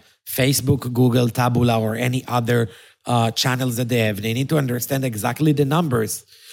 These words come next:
How much is to drive a purchase from Google and from Facebook, and then to compare it to influencers.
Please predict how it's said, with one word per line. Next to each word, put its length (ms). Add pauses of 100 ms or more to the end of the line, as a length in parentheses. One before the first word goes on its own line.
(140)
How 160
much 240
is 200
to 140
drive 540
a 60
purchase 600 (280)
from 340
Google 480 (240)
and 180
from 140
Facebook, 580 (300)
and 160
then 160
to 100
compare 480
it 240 (480)
to 80
influencers. 840